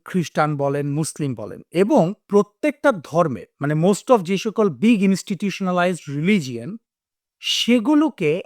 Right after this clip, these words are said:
একটা সার্টেন গ্রুপ সেটাকে পলিটিক্যালি মিসইউজ করে, সেইটার নামে ভায়োলেন্স করে, ক্রাইম করে, ফাইন্যান্সিয়াল ফ্রড করে।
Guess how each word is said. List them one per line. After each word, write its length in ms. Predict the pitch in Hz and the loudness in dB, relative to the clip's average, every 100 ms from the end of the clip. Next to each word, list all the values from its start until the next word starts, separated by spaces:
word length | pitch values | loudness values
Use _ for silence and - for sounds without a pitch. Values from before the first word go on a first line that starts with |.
| _ | _
একটা 360 | 180 - 294 285 | -8 -4 -2 -2
সার্টেন 560 | - 190 202 277 285 | 0 2 2 2 -2
গ্রুপ 340 | 170 160 170 - | -2 -2 -4 -8
সেটাকে 560 | - 190 175 202 226 247 | -8 -6 -4 -4 -2 -2
পলিটিক্যালি 640 | - 143 147 170 160 151 | -2 -2 -2 -4 -4 -2
মিসইউজ 440 | 147 139 180 180 | -4 -4 -4 -4
করে, 340 | - 170 160 208 _ _ _ _ _ | -6 -6 -6 -8 _ _ _ _ _
সেইটার 500 | - 214 214 - 220 | -4 4 4 6 2
নামে 280 | 202 180 147 | 2 -2 -2
ভায়োলেন্স 580 | 123 135 156 170 160 | 0 0 0 -2 -4
করে, 280 | - 156 165 | -6 -6 -6
ক্রাইম 540 | 165 - 180 170 165 160 | -8 -6 0 2 2 -4
করে, 280 | - 139 | -4 -4
ফাইন্যান্সিয়াল 840 | 165 - 160 170 180 - 185 165 147 | -4 -4 -2 0 -2 -2 -2 -2 -2
ফ্রড 500 | - 160 196 196 - | -6 4 6 6 2
করে। 240 | 160 139 | -8 -6